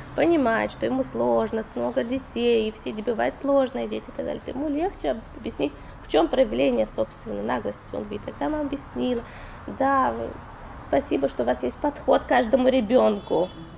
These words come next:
Каждому ребёнку у вас подход личный. <laughs> У моего ребёнка есть такой момент.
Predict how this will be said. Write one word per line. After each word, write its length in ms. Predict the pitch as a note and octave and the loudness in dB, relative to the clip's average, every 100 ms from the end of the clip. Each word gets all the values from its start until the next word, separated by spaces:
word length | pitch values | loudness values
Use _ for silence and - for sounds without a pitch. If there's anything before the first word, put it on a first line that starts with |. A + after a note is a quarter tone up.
| - | -2
Каждому 380 | - C#4+ B3 C4 | 4 6 6 4
ребёнку 380 | B3+ A#3 D#4+ C4 | 6 8 8 8
у 20 | |
вас 180 | A3 C4 | 6 6
подход 640 | - E4 C#4 - - - - | 6 4 4 4 4 4 6
личный. 680 | C#4 D#4 - C#4+ B3+ G#3+ - | 8 8 8 12 12 12 10
<laughs> 960 | F#4 D4+ - - - - G#4+ G#4+ E4+ | 12 12 12 0 -2 2 2 0 -2
У 80 | A3+ | 0
моего 160 | B3 C#4 | 4 4
ребёнка 380 | D4 F#4+ G4 | 6 4 4
есть 200 | G4+ - | 4 2
такой 260 | - - E4+ | 0 2 6
момент. 760 | D#4 - F3+ A#3 - G#3+ - | 6 6 4 4 4 2 0